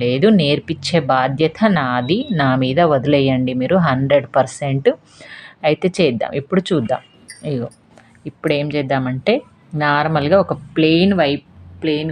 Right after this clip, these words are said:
ఉంటుంది కదా పేపర్, ఆ వైపున ఇలా డ్రా చేసుకోండి. ఉం? ఈ ప్లేస్లో కొంచెం కట్ చేసుకొని ఈ సైడ్కి వచ్చేసరికి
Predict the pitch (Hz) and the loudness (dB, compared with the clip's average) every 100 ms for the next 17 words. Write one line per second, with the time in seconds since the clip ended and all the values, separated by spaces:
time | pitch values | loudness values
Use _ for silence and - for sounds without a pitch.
0 | 143 139 139 139 135 143 135 127 170 143 | -6 -4 -4 -2 -4 -4 -6 -6 -6 -2
1 | 143 131 131 123 156 214 170 131 139 175 | 0 0 -4 -8 -8 -6 -4 -2 -2 0
2 | 143 120 160 - - 127 135 - - _ | -2 -4 -10 -12 -20 -20 -20 -20 -20 _
3 | _ - 190 277 - _ - - - _ | _ -12 -8 -8 -12 _ -20 -20 -20 _
4 | _ _ - 139 175 170 160 147 175 175 | _ _ -8 0 2 2 2 2 2 0
5 | 196 180 131 135 139 139 127 131 - _ | -2 -2 -2 -2 -2 -2 -2 -6 -16 _
6 | - 156 147 - 156 131 151 285 381 - | -2 0 -2 -6 -4 -2 -2 -4 -8 -6
7 | 180 202 214 196 165 165 156 - 165 160 | -2 0 0 0 0 -2 -4 -2 -2 -2